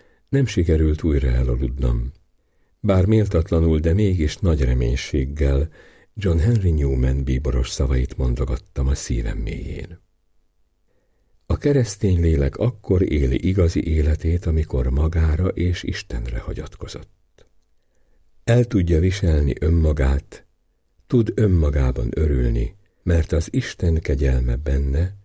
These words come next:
az örök vigasztaló jelenléte az, amiben örül. El tudja viselni, kellemesnek érzi, hogy mindenkor önmagával van.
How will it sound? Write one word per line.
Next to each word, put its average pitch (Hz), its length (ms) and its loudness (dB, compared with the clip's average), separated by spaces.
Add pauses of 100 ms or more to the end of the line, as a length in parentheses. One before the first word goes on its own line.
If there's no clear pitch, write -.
(340)
az 87 300 0
örök 113 320 0
vigasztaló 60 720 -2
jelenléte 60 720 -2
az, - 400 -8
amiben 57 420 -6
örül. - 460 -10 (1200)
El 113 220 2
tudja 85 360 0
viselni, 78 840 0 (280)
kellemesnek 69 840 0
érzi, 80 340 -2
hogy 73 240 -4
mindenkor 87 760 0
önmagával 57 840 -4
van. 52 360 -10